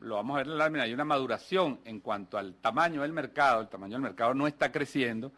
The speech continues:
pero sí está creciendo el uso. Es decir, la gente accede cada vez más a Internet, usa más Internet, y eso se expresa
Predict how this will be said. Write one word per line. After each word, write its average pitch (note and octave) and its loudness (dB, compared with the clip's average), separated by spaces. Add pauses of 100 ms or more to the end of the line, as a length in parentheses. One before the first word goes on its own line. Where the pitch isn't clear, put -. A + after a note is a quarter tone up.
(160)
pero B2+ -6
sí C3+ -8
está A#2+ -2
creciendo A#2+ -6
el A2+ -4
uso. A2 -10
Es - -20
decir, G#2 -18
la F#2 -10
gente F#2+ -12 (640)
accede F3+ -2
cada A2 2
vez A#2 -4
más B2 -2
a B2 -6
Internet, A#2 -4
usa E3 2
más G#2 -2
Internet, A2 -2 (580)
y B2 -8
eso C3+ -4
se - -8
expresa B2 -4